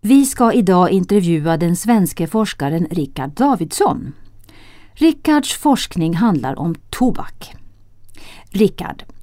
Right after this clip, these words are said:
när började människan röka egentligen?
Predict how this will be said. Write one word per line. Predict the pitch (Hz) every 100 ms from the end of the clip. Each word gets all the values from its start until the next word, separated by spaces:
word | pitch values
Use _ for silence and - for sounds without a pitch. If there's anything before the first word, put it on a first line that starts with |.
| -
när | 240 262 320 339 277
började | 190 254 190 151 151
människan | 175 226 110 151 143
röka | 208 285 156 - 359 -
egentligen? | 135 120 - - 69